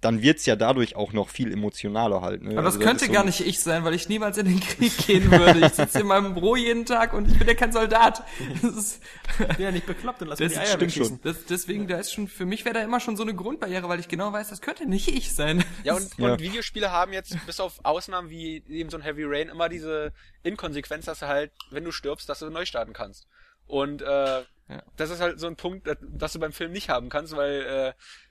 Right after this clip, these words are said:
Speaker 4: wenn, wenn ein Schauspieler da im Film stirbt, dann, dann ist er des, für den Rest des Films auch weg. Du kannst nicht neu starten und versuchen, ihn zu retten oder so. Ähm, da,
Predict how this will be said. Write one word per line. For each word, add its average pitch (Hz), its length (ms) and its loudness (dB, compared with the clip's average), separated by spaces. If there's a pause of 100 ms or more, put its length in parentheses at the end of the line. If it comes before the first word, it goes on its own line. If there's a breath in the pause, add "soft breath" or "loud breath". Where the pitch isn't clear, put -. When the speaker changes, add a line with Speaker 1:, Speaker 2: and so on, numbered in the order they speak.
Speaker 4:
wenn, 135 260 -10
wenn 147 240 -10
ein 147 40 -18
Schauspieler 156 440 -6
da 143 200 2
im 143 160 -10
Film 147 220 -10
stirbt, 143 380 -8
dann, 139 420 -8
dann 135 140 -8
ist 131 120 -14
er 147 360 -2
des, 131 360 -12
für - 120 -10
den 139 120 -8
Rest 147 200 -8
des 143 120 -12
Films 151 260 -8
auch 160 200 -8
weg. 135 120 -6
Du - 60 -12
kannst 143 200 -8
nicht 131 140 -10
neu 127 140 -6
starten 165 300 -2
und 143 160 -12
versuchen, 143 300 -8
ihn 147 80 -16
zu - 120 -12
retten 143 240 -8
oder 117 160 -8
so. 117 200 -12 (500 loud breath)
Ähm, 131 480 -4 (640)
da, 135 100 -4